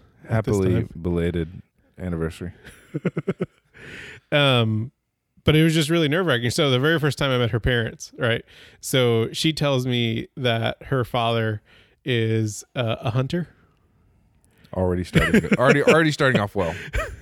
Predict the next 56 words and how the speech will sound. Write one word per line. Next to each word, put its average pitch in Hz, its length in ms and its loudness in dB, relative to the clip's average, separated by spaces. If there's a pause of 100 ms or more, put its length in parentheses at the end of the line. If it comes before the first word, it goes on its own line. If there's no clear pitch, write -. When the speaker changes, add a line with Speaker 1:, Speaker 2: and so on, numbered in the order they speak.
(400)
Speaker 2:
This 156 120 0
is 151 160 0
Speaker 1:
<laughs> 139 40 0
And, 151 80 6
Speaker 2:
defining. 147 420 4
This 196 40 2
Speaker 1:
and 180 140 6
Speaker 2:
is, 170 40 2
Speaker 1:
that, 165 160 4
Speaker 2:
this 180 140 0
is - 100 2
Sammy's 151 340 0
defining 131 420 0
characteristic. 110 720 2
Speaker 1:
<laughs> - 40 -20
And 185 240 4
that, 175 280 2
uh, 139 460 2 (380)
at 135 120 0
some 160 200 0
point, 151 340 0
uh, 123 400 2
rifles 131 320 0
got 135 200 -4
a 156 40 -4
little 139 180 0
too 143 180 0
easy 160 200 0
for 190 200 -2
him, 220 120 -2 (180)
so - 140 -4
he 151 80 2
wanted 147 200 0
a 123 40 -2
challenge, 180 480 -2 (640)
and 131 240 2
decided 139 240 2
to 139 60 -4
pick 151 140 2
up 143 120 0
archery, 190 460 0 (200)
and 127 160 -2
is, 127 120 -2
like, 127 180 -2
kinda, 147 220 -4
like, 135 160 -4
semi-pro. 151 600 -4 (380)
Which, 139 300 -4
I - 20 -6
mean, 131 160 0
he 135 120 0
is, 131 200 0
like, 131 180 -4
I 123 100 -2
mean, 117 200 -4
he, 117 340 -4